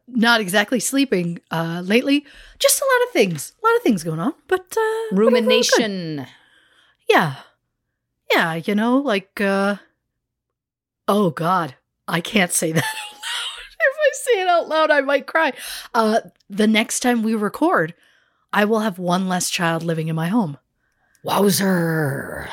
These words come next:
Speaker 1: Which is heavy <laughs> for me to, uh, think about. Yeah.
Speaker 2: Yeah, you know, when I
Speaker 1: Yeah.
Speaker 2: drop my dogs off at,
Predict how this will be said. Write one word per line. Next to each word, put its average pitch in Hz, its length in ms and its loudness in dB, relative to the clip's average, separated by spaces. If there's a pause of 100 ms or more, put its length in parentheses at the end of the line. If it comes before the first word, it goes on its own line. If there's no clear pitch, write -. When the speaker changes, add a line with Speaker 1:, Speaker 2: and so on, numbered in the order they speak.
Speaker 1:
Which 190 200 4
is - 340 -2 (440)
heavy - 1040 -4
<laughs> - 200 0
for 359 360 0
me 294 340 2
to, 294 220 0 (320)
uh, 302 180 2
think 311 280 2
about. 202 520 2 (600)
Yeah. - 280 -6 (760)
Speaker 2:
Yeah, 381 300 0
you 285 80 2
know, 262 300 -2
when 262 180 0
I 302 160 2 (260)
Speaker 1:
Yeah. - 100 -20
Speaker 2:
drop 226 460 -2
my 190 220 0
dogs 180 420 0
off 127 480 -8 (540)
at, 165 480 -2